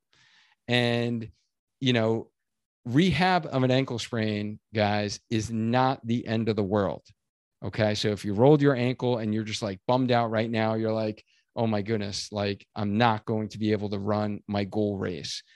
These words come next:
I, I'm not gonna be able to do this half marathon. I'm not gonna be able to do this marathon. All my training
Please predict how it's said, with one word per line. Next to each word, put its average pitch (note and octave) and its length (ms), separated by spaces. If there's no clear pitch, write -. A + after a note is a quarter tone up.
I, G2 260
I'm G2 180
not A#2 220
gonna A#2 160
be A2 140
able G#2+ 240
to G2 60
do G#2+ 120
this G2+ 140
half G#2+ 220
marathon. G#2 480
I'm G2+ 120
not A2 220
gonna A2 140
be A2 100
able G#2+ 200
to G2+ 60
do G#2+ 60
this G#2 180
marathon. G#2 640
All B2 140
my B2 160
training A2+ 680